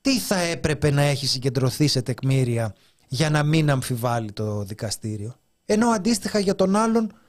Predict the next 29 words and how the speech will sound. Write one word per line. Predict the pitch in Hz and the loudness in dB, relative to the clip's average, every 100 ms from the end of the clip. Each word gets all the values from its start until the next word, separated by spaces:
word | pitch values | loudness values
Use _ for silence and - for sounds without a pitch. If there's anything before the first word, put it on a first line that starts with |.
| _ _ _ _ _ _ _ _ _ | _ _ _ _ _ _ _ _ _
τίποτα | - 240 - 180 - 180 | -2 -2 0 -2 0 0
από | 175 | 0
αυτά | 180 - 208 190 | -2 0 0 2
δεν | 190 185 | 2 2
σε | 185 | 0
κάνει | 185 202 202 | 0 0 2
να | 190 | 2
αμφιβάλλεις | 185 - 180 208 208 185 | 2 0 0 2 2 0
έστω | 190 196 | -4 0
και | 202 | 2
λίγο. | 220 226 160 - | 2 2 0 -4
Δεν | - 247 | 0 2
βρέθηκε | 262 254 | 2 2
ένας | 247 233 | 0 2
άνθρωπος | 247 233 | 0 0
να | 226 | 2
τον | 226 | 2
αναγνωρίσει | 226 214 226 240 190 | 2 2 4 2 0
αυτόν | 160 143 | -2 -2
και | 151 | 2
λες, | 208 - | 2 2
«Το | 220 | 0
έκανε». | 190 117 101 98 - _ _ _ _ _ _ _ _ _ _ | 0 -4 -8 -10 -18 _ _ _ _ _ _ _ _ _ _
Και | 165 | -2
στην | 175 | 0
προκειμένη | 165 - 175 240 226 | 0 0 0 2 2
περίπτωση, | 185 151 139 135 131 196 226 - - _ - - _ | 2 2 2 0 0 0 -2 -8 -20 _ -20 -20 _
δείτε | - 143 220 220 | -6 -2 0 0
πώς | 214 - 254 226 - | -2 2 2 2 -2